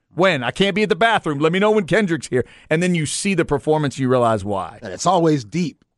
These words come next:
Speaker 2: It
Speaker 1: Yeah.
Speaker 2: always connects to the song, whatever he's performing, which we know his songs could get really deep, and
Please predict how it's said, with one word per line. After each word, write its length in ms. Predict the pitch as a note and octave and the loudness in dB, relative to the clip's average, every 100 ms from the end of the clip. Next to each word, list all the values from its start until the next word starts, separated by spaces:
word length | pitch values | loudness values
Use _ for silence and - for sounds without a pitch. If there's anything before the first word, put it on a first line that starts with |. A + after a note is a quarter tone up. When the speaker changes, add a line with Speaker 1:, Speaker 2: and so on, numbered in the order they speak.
| - | -2
Speaker 2:
It 60 | |
Speaker 1:
Yeah. 140 | C#3 C#3+ | 2 4
Speaker 2:
always 260 | E3 E3 | 2 0
connects 400 | - D3+ D3+ D#3+ | -2 -4 -2 -2
to 100 | - | -4
the 120 | C#3 C3 | -6 -6
song, 720 | D#3 D3+ D#3 D3+ D3+ D3 C3+ | -2 2 4 2 0 -2 -6
whatever 340 | A#2 B2+ D3 D3 | -6 -4 -2 -2
he's 140 | D3+ | -4
performing, 720 | D3 C3 C3+ D#3+ D3 C3 B2 | -6 -8 -2 0 0 -2 -4
which 200 | A2+ A2 | -6 -8
we 80 | A#2+ | -8
know 180 | C3 C3 | -6 -6
his 140 | B2+ | -8
songs 320 | D3 C3+ C#3 | -6 -6 -6
could 120 | B2 B2+ | -8 -6
get 180 | C#3 | -6
really 260 | B2+ C#3 C#3 | -4 -4 -4
deep, 480 | C3 D#3 D3+ B2+ - | -6 -6 -4 -6 -8
and 200 | A2 | -10